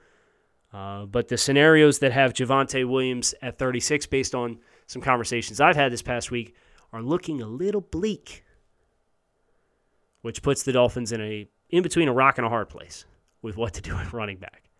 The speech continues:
unless you're comfortable drafting Najee at eighteen and calling it a day.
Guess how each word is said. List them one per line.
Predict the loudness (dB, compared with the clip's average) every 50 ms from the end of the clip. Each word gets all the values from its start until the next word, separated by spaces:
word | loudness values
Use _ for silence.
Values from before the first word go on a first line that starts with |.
| _ _ _ _ _ _ _ _ _ _ _ _ _ _ _ -14
unless | -8 -6 -6 -4 -4 -4 -4
you're | -4 -6 -6
comfortable | -8 _ -2 -2 -2 -2 -2 -4 -4 -4 -4
drafting | -2 0 0 0 0 -2 -6 -8 -6 -2
Najee | -2 0 -2 -2 -2 -2
at | -2 0
eighteen | 0 -2 -2 -4 -4 -4 -4 -4
and | -4 -6 -10 -14 -10
calling | -4 -2 0 0 0 -2 -4
it | -6 -6
a | -6 -6
day. | -8 -10 -12 -16